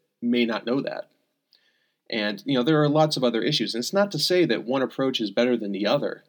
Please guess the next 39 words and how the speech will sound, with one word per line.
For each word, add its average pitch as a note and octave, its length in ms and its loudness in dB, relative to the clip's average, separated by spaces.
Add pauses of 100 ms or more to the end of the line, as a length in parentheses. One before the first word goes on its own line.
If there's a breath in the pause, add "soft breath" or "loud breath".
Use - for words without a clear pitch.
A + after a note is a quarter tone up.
(180)
Um, F#2+ 480 -10 (140)
you G#2+ 100 -4
know, G2 80 0
whether A2 280 0
you're, G#2 480 -2
you're E2+ 280 -8
planning A#2+ 400 2
your G#2+ 140 0
strategy G#2+ 840 -2
and G2+ 260 -4
your G#2 100 -4
implementation, G#2+ 960 -4 (560 loud breath)
uh, F#2+ 360 -2
from A2+ 180 -2
a G2 60 2
higher A#2 300 2
level G2+ 240 -2
down A2+ 400 -2
or, G2 480 -2
you G#2 100 -6
know, G2 80 -4
from G#2+ 160 -8
an G2+ 60 -4
employee A2 300 -2
level G#2 340 -4
up, B2+ 340 0 (960)
they B2 220 0
all D3 320 6
have C3 340 -2
their G#2+ 160 2
own A2 160 -2
pitfalls. - 720 -8 (120)
Neither B2+ 280 2
one A#2 260 4
is G2 100 -4
better G#2+ 320 -2
than F#2+ 160 -14
the G2 160 -10
other. - 320 -8